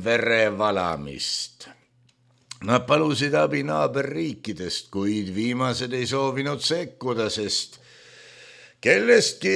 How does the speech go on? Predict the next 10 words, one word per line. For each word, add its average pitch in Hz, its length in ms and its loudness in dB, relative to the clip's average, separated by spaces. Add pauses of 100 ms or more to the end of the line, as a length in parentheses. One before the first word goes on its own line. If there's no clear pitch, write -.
ei 185 160 4
olnud 190 420 2
Iisraelile 156 1160 2
vastast. 127 1200 2
Iisraeli 131 960 2
ajakohane 117 880 2
sõjavarustus 196 1200 2
oli 156 240 2
hangitud 135 880 0
Stalini 143 1120 0